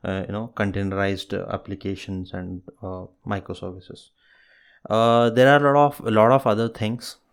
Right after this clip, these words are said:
uh, you know, uh, around, uh, the storage, around the, uh, relational databases. They, uh, went on to, uh, mock, uh,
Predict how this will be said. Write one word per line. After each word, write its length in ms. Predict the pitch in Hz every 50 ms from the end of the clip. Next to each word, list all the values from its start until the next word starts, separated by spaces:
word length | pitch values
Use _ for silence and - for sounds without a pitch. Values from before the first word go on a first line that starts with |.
| _ _ _ _ -
uh, 400 | - 95 98 98 98 95 98 98 - - _ _ - -
you 100 | - 98
know, 260 | 98 98 95 95 - _ _ _ _ _ _ _ - -
uh, 200 | - 92 92 92 87 - - -
around, 500 | 107 101 98 98 98 98 95 98 98 90
uh, 360 | 95 95 92 92 92 90 90 - - - - - - _ _ _ _ _ _ _ _ _ _ _ -
the 240 | 104 98 95 95 98
storage, 680 | - - - 110 101 98 101 101 98 95 95 92 - -
around 380 | 92 92 92 95 95 95 92
the, 320 | 92 95 95 95 95 92 92 _ _ _ _ _ _ - -
uh, 360 | 92 92 90 90 92 95 - -
relational 600 | - 98 98 95 95 98 95 - - 104 95 92
databases. 800 | 95 95 - 98 95 92 95 95 90 - 95 92 90 - - - -
They, 400 | 101 104 101 98 98 95 98 - -
uh, 280 | - 98 98 98 98 98 -
went 300 | 98 104 101 98 92 107
on 200 | 104 101 98 95
to, 280 | - 104 101 101 98 - - - - - - -
uh, 360 | - 92 92 90 90 92 92 -
mock, 600 | 107 101 101 98 95 98 104 - - - - -
uh, 340 | 104 95 95 92 90 92